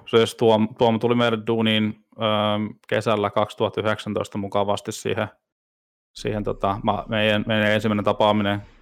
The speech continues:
käytännössä meni niin, että mä kerroin sille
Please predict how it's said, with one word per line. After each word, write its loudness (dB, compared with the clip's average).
käytännössä -2
meni -2
niin, 0
että -6
mä -2
kerroin 2
sille -4